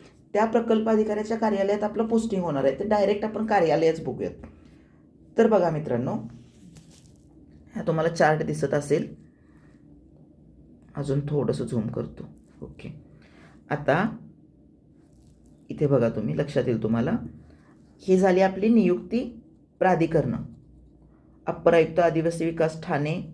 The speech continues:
अप्पर आयुक्त आदिवासी विकास नाशिक, अप्पर आयुक्त आदिवासी विकास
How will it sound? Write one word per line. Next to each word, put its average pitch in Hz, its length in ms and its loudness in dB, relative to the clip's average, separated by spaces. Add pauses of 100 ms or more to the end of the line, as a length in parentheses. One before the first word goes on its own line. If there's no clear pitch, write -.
अप्पर 165 280 -2
आयुक्त 151 240 0
आदिवासी 156 540 0
विकास 151 380 0 (320)
नाशिक, 156 640 0 (320)
अप्पर 165 300 4
आयुक्त 147 360 0
आदिवासी 156 580 -2
विकास 160 480 -6